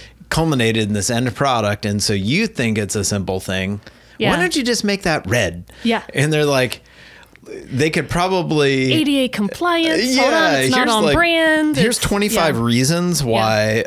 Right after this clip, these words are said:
Speaker 1: I ruled out making that background red,
Speaker 2: Mm-hmm,
Speaker 1: you know?
Speaker 2: mm-hmm.
Speaker 1: All right, so you brought up vocabulary.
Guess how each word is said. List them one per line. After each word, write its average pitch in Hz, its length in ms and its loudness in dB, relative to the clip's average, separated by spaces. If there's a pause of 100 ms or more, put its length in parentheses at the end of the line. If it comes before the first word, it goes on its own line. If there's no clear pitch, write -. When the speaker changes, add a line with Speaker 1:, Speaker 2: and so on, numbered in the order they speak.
(100)
Speaker 1:
I 104 260 0
ruled 127 460 0
out 107 360 -2
making 107 440 0
that 104 220 0
background 98 560 -2
red, 85 320 -4
Speaker 2:
Mm-hmm, 208 280 0
Speaker 1:
you 101 160 0
know? - 200 2
Speaker 2:
mm-hmm. 101 340 -2
Speaker 1:
All 127 40 0
right, 95 220 -4
so 110 440 0
you 117 180 -2
brought 156 260 0
up 104 100 -4
vocabulary. 92 840 -4